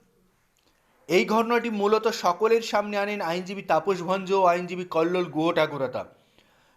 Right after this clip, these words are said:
বৃহস্পতিবার কলকাতা হাইকোর্টের প্রধান বিচারপতির ডিভিশন বেঞ্চে রাজ্যের সংশোধনাগারগুলিতে মহিলা কারাবন্দীদের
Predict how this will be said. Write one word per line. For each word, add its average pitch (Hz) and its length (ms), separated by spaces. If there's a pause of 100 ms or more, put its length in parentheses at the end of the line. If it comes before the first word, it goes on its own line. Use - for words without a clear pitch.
বৃহস্পতিবার 226 680
কলকাতা 208 380
হাইকোর্টের 220 400
প্রধান 190 280
বিচারপতির 208 540
ডিভিশন 196 420
বেঞ্চে 185 400 (440)
রাজ্যের 165 500
সংশোধনাগারগুলিতে 208 1000
মহিলা 185 360
কারাবন্দীদের 190 640